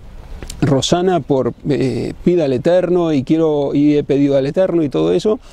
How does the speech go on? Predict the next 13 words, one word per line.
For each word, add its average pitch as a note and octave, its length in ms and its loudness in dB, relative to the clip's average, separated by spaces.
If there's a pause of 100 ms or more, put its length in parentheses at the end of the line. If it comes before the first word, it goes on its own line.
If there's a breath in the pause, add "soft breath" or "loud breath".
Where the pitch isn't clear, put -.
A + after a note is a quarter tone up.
(140 loud breath)
porque C3+ 160 0
hay D3+ 120 0
un D#3 120 2
vínculo F3 380 0
con B2 120 0
el B2 120 0
Eterno. A#2+ 520 -4
Abraham C#4+ 340 0
hizo A#3+ 220 0
lo F#3 140 0
mismo. C3 480 -4 (1000 loud breath)
Él D3+ 360 2
descubrió D3+ 1080 0